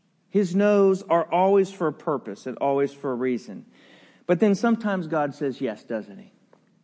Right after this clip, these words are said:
In fact, I would like to think that God says yes more than he says no. Well, I, I believe this because I believe God's character and nature is one of goodness. Every good and perfect gift comes from above, right?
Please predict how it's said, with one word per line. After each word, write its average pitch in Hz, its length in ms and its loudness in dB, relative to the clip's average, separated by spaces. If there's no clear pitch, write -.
In 160 120 -2
fact, 196 320 0
I 208 140 2
would 226 120 0
like 196 200 0
to 180 80 -6
think 190 420 -4
that 131 160 -4
God 170 240 0
says 156 280 -4
yes 156 380 -4
more 143 240 -4
than 135 120 -6
he 131 60 -4
says 127 380 -8
no. 107 340 -6
Well, 147 180 0
I, 165 300 2
I 175 40 2
believe 190 360 4
this 180 220 0
because 165 320 0
I 156 80 2
believe 165 420 2
God's 170 640 -2
character 202 540 0
and 160 140 -2
nature 175 420 0
is 139 260 -2
one 160 200 -2
of 147 300 -2
goodness. 131 640 -2
Every 180 320 2
good 185 420 0
and 175 240 -2
perfect 170 460 -4
gift 151 460 -2
comes 135 680 -6
from 143 200 -4
above, 123 400 0
right? 131 340 -2